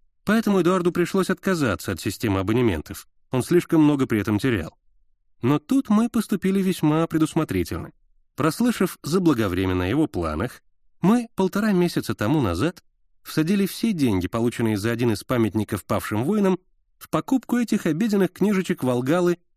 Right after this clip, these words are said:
оптом. А чтобы наш манёвр не слишком бросился в глаза Эдуарду, использовали для покупки самых разных людей:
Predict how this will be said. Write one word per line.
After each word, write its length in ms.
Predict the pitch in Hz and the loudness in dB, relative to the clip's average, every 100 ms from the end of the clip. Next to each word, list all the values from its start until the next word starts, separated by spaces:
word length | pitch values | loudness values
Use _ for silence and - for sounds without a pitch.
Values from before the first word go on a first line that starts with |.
| - | 0
оптом. 440 | 151 - - - _ _ _ _ _ _ _ | 0 0 -10 -10 _ _ _ _ _ _ _
А 120 | 104 | -6
чтобы 300 | - 165 147 | -2 -2 2
наш 220 | 147 143 | 0 0
манёвр 420 | 120 127 139 117 107 | -2 0 2 2 0
не 120 | 113 | -2
слишком 460 | - 139 - 107 | -2 -2 0 0
бросился 440 | 101 127 - 101 104 | 0 -2 -4 -6 -6
в 60 | |
глаза 300 | 95 113 113 | -4 -2 -2
Эдуарду, 500 | 107 165 240 - 90 - _ _ _ _ - | 0 0 -2 -4 -6 -8 _ _ _ _ -6
использовали 640 | 156 - 277 247 233 220 | -4 0 0 2 2 2
для 160 | 170 160 | 2 0
покупки 420 | 147 226 208 254 | -2 -4 -2 -4
самых 380 | - 247 220 156 | -2 -2 0 0
разных 300 | 160 147 - | 0 0 0
людей: 380 | 104 87 80 | 0 -2 -6